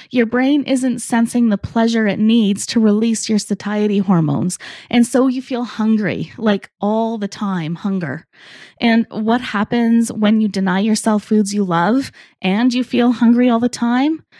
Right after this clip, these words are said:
Well, you start fantasizing about all those delicious foods you're telling yourself you can't have.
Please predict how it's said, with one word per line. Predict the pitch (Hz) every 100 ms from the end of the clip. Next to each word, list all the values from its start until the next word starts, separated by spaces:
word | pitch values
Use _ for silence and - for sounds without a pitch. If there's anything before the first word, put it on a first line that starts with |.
| - - -
Well, | 262
you | 254
start | - 302 -
fantasizing | - - 262 269 - 208 202 208
about | 202 202
all | 196
those | 202 196
delicious | 202 202 208 208
foods | - 220 202 196
you're | 202
telling | - 262 262 226
yourself | 190 - 185 190
you | 190
can't | - 185 180
have. | - 220 139 - -